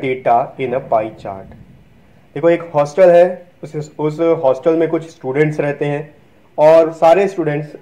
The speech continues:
अलग-अलग language बोलते हैं। ठीक है, यहाँ एक table दिया हुआ है कि कितने कितने students कौन कौन सा लैंग्वेज बोलते हैं। तो टेबल में अगर आप देखोगे तो जो लोग हिंदी बोलते हैं वो चालीस लोग हैं, यानी कि फ़ोर्टी लोग हिंदी बोलते हैं,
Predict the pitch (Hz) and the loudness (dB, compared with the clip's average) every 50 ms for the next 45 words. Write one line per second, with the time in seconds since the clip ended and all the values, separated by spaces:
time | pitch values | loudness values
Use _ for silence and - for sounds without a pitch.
0 | _ _ 147 151 170 170 160 151 151 143 139 135 123 120 117 117 113 101 107 104 | _ _ 0 2 2 2 4 2 2 2 2 0 -2 -2 -4 -8 -10 -10 -12 -14
1 | 98 95 107 95 - _ _ _ _ _ - 143 175 165 151 151 147 156 170 165 | -12 -12 -16 -16 -18 _ _ _ _ _ -14 -8 -8 -6 -4 -2 0 0 0 -2
2 | 165 - 156 147 151 175 180 170 180 175 160 147 131 131 131 143 - - - _ | -2 -4 -2 2 4 4 4 4 4 4 4 4 4 2 2 0 -4 -10 -20 _
3 | _ _ 165 160 156 160 156 151 - 180 175 180 180 170 165 170 160 160 - 139 | _ _ -10 -8 -6 -6 -6 -2 0 -2 0 0 -2 -2 0 -2 -2 -4 -6 -6
4 | 135 143 147 147 - 151 143 135 135 135 143 135 127 160 143 123 117 110 110 110 | -4 -4 -6 -6 -2 0 0 0 0 0 -2 -2 0 -2 -2 0 -2 -2 -2 -4
5 | 110 104 98 101 98 92 - - 98 87 - _ _ _ _ _ _ 151 135 - | -10 -12 -10 -14 -14 -14 -14 -16 -16 -18 -18 _ _ _ _ _ _ -18 -6 -4
6 | 156 147 147 165 170 175 175 165 165 175 170 165 135 135 139 127 - 156 147 120 | -2 2 2 2 4 6 4 6 6 6 6 6 2 0 -6 -4 -4 -4 -4 -4
7 | 117 127 143 - _ _ _ _ _ _ _ _ _ _ _ _ - 165 165 170 | -8 -10 -10 -14 _ _ _ _ _ _ _ _ _ _ _ _ 0 4 4 6
8 | 180 180 175 - - - _ - 180 196 190 196 196 175 160 175 180 185 202 190 | 6 4 2 -4 -16 -16 _ 2 4 4 6 6 4 4 2 0 0 0 0 2
9 | 185 160 - 156 143 131 135 135 170 190 - - - 143 165 180 180 175 151 139 | 2 2 2 0 -4 -4 -2 -4 -6 -8 -10 -18 -6 -2 -2 -2 2 4 2 2
10 | 156 165 156 - 120 104 104 104 110 120 127 139 151 151 165 151 147 160 180 175 | 2 -2 -6 -8 -12 -10 -10 -10 -10 -10 -10 -10 -6 -2 -2 -2 0 0 0 2
11 | 165 160 151 147 147 151 156 165 156 156 156 151 151 160 160 156 156 156 - | 2 0 -2 -4 -4 -2 -2 -2 0 0 -2 -2 0 0 0 0 -2 -4 -10